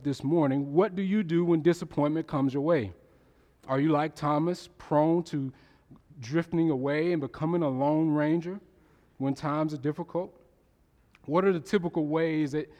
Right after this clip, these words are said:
that you address the difficulties in your life? And we all have found unhealthy ways to address the problems that we face in life.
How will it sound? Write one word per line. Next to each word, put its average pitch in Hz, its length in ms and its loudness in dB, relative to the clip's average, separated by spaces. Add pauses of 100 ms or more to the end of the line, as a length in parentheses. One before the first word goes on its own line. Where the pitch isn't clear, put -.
(180)
that 143 80 -4
you 180 220 4
address 156 380 2
the 151 100 -8
difficulties 147 680 -2
in 139 100 0
your 143 160 0
life? 117 280 -6 (1080)
And 131 80 -6
we 170 160 2
all 175 360 2
have 160 280 0
found 147 800 2
unhealthy 165 580 2
ways 151 520 4
to 143 160 0
address 139 600 0 (500)
the 131 80 -10
problems 156 500 4
that 143 120 2
we 156 120 2
face 135 380 -4
in 131 140 0
life. 147 300 0